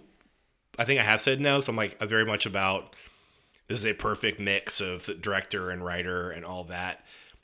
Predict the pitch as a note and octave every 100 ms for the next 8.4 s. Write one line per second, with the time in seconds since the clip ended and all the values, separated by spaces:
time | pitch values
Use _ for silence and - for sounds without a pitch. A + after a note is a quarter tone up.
0 | _ - C#3+ F#3 E3 D3 B2 - C3+ B2
1 | B2+ - - A2+ A2+ G#2+ G2+ - G#2 G2+
2 | G2 G2 C#3 C#3 D#3 C3+ A2 G#2+ G2+ -
3 | G2 - G#2+ G2 F#2 G2+ G#2 G#2+ G#2+ G2+
4 | G#2 G2 F2+ F2+ - - F#2+ - F#2+ F#2
5 | F2+ F2 F2+ E2+ - - _ _ _ -
6 | G#2+ - G2+ F#2+ G#2+ F#2+ G#2 G2+ A2 G#2
7 | F#2+ G2 - G#2+ G#2 G2+ G2+ - F#2+ F#2+
8 | F#2+ G2 F#2